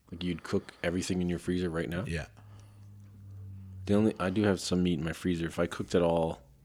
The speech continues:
Speaker 2: Well, I wouldn't have to cook it right away. Like, it would stay frozen for four or five days.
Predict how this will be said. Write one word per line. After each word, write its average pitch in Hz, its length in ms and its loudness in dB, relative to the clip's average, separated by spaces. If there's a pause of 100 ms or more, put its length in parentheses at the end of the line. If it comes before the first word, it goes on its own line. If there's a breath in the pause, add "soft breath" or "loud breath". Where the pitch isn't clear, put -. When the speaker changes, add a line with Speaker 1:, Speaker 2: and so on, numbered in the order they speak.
(100)
Speaker 2:
Well, 165 100 6
I 170 40 8
wouldn't 175 140 8
have 156 120 6
to - 80 -8
cook 110 160 2
it 101 80 6
right 82 160 2
away. 78 300 -2 (400 loud breath)
Like, 127 100 0
it 147 40 6
would 135 120 4
stay 135 300 4
frozen 92 480 2
for 82 260 -4 (300)
four 87 220 0
or 87 40 2
five 80 260 -2
days. 85 460 -2